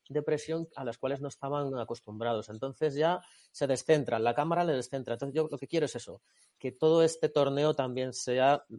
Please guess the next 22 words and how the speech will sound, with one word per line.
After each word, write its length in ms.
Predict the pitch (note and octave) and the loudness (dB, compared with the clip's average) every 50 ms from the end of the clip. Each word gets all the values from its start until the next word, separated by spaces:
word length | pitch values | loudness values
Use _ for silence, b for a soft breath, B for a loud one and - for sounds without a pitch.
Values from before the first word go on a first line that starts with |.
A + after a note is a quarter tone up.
| - G#2 - | -18 -18 -14
lo 160 | A2 A2 G#2 | -12 -12 -10
que 160 | - G#2+ G2+ | -10 -10 -8
real-, 240 | F#2 G#2+ G#2+ G#2+ - | -6 -6 -8 -8 -6
para 160 | - A2 G#2 | -6 -6 -6
lo 180 | G#2+ G#2+ A2 G#2 - _ _ | -4 -6 -8 -10 -14 _ _
que 80 | A2+ | -10
realmente 580 | G2+ G#2+ G#2+ A#2 A#2 A#2 B2 A#2+ A2 A2+ G#2 B2 | -8 -8 -8 -6 -6 -8 -8 -8 -6 -2 -2 -2
es, 120 | C#3 C3+ | -2 -2
que 60 | - A#2 | -4 -10
es 60 | - | -10
para 160 | - B2 A#2+ | -8 -8 -6
una 140 | B2 C3 B2 | -6 -8 -8
selección 680 | - - B2 A#2 G#2+ - - - C#3 D3+ E3 F3+ E3+ - _ _ _ _ _ | -8 -8 -6 -8 -8 -8 -8 -4 -2 0 0 -2 -4 -8 _ _ _ _ _
y 80 | - C#3 | -10 -8
que 140 | - C3+ | -6 -6
en-, 180 | B2+ A#2+ A#2 A2+ - _ _ _ _ _ | -6 -6 -6 -10 -14 _ _ _ _ _
encontrar 500 | - B2 A2+ - - A2 G#2 - B2+ C#3+ | -12 -10 -10 -10 -10 -10 -4 0 2 2
a 80 | D#3+ D#3+ | 4 2
los 120 | D#3 D3 | 2 0
mejores 320 | C#3 C#3 - - C3+ C#3+ C#3+ | -4 -6 -4 -2 -2 -2 0
representantes 640 | D3 B2 - A#2 - A#2+ A#2 A#2 B2+ B2+ B2 C3+ - | -2 -4 -6 -8 -10 -8 -6 -6 -6 -6 -6 -8 -6
para, 360 | - B2+ A#2 G#2+ G2 G2 | -6 -4 -2 -2 -2 -2